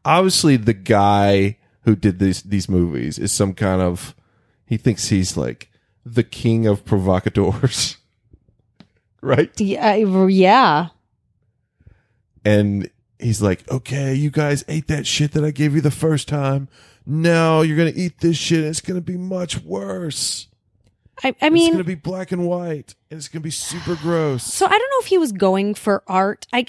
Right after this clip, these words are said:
Speaker 2: I, I really don't. I, I, I feel like he just thought, "I want to put, I want to outmax the maximum amount of shock I could put into this movie." And then he did that. And then when it was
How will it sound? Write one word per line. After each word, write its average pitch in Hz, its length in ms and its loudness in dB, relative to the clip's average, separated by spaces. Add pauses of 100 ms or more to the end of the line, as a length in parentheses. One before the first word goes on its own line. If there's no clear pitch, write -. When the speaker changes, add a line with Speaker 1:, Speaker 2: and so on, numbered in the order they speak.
(120)
Speaker 2:
I, 226 200 0
I 233 100 0
really 277 240 0
don't. 185 360 -2 (220)
I, 240 260 0
I, - 180 -8 (140)
I 262 140 2
feel 330 760 -2 (600)
like 233 160 -2
he 247 160 -6
just 233 200 -8
thought, 220 300 0
"I 226 160 0
want 233 340 0
to 220 120 -4 (180)
put, - 400 -2 (840)
I 254 80 4
want 285 140 0
to - 60 -8 (120)
outmax 233 840 0
the 220 100 -4
maximum 208 760 -2
amount 180 400 -2
of 170 80 -10
shock - 560 -2
I 196 80 -8
could - 160 -8
put 202 160 -4
into 180 240 -6
this 170 200 -8
movie." - 400 -6 (320)
And 226 140 -2
then 233 80 4
he 214 160 -2
did 247 300 0
that. 175 280 0
And 214 200 0
then 214 140 -2
when 214 100 -2
it 202 80 -6
was 196 180 -6